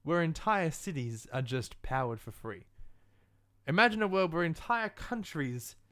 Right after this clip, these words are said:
don't have to worry about power, don't have to worry about water, don't have to worry about anything like that because everything like that is for free.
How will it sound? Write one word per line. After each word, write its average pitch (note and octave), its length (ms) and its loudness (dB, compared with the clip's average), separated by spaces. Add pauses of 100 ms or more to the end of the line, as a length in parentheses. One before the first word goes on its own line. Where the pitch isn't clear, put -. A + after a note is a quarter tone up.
(140)
don't E3 220 0
have C3+ 180 -6
to C3+ 80 -4
worry B2+ 240 -2
about G#2 300 -8
power, C#3+ 440 0 (120)
don't C3+ 140 -4
have A2+ 100 -8
to A2 80 -12
worry F#2+ 180 -8
about F2+ 220 -12 (100)
water, C#3 380 0 (240)
don't F3 100 -2
have E3 140 0
to E3 80 -4
worry D3 160 2
about B2 260 0
anything C#3+ 460 -2
like A#2+ 180 -4
that A2+ 240 -4
because G#2+ 500 -6 (440)
everything G3 400 -10
like F#3+ 100 -6
that G3 140 -4
is F#3+ 100 -8
for F3+ 140 -14
free. D3 420 -8